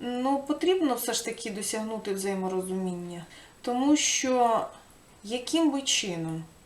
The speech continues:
не виникали суперечки, що б не було основою,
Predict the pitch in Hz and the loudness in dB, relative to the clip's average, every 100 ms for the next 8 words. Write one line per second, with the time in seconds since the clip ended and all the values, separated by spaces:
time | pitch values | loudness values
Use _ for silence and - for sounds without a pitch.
0 | - - - - - - - 226 233 240 | -20 -20 -20 -20 -20 -20 -8 -4 -2 0
1 | 240 233 226 - - 240 311 392 - - | 2 2 2 -4 0 2 2 0 -4 -4
2 | 190 180 - - - - 262 226 214 190 | -6 -6 -10 -14 -4 0 0 0 -4 -2
3 | 196 196 185 185 202 180 170 170 170 | 0 0 0 -2 -4 -2 -2 -4 -8